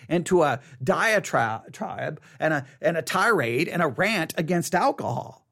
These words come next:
It means, no, what, what, what, what's, what's the alcohol being mentioned here for? So he's turned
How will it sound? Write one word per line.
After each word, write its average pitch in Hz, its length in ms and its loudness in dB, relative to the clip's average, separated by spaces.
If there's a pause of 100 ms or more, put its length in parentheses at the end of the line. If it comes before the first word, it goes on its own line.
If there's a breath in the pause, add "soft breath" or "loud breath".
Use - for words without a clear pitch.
(460)
It 139 220 -4
means, 202 320 2
no, 196 80 4
what, 190 240 2
what, 226 160 2
what, 220 220 2
what's, - 480 0
what's 247 260 0
the 226 100 2
alcohol 220 320 2
being 180 240 0
mentioned 165 300 -8
here 247 240 -6
for? - 360 -6 (1300 soft breath)
So 170 140 2
he's 277 400 0
turned 233 420 0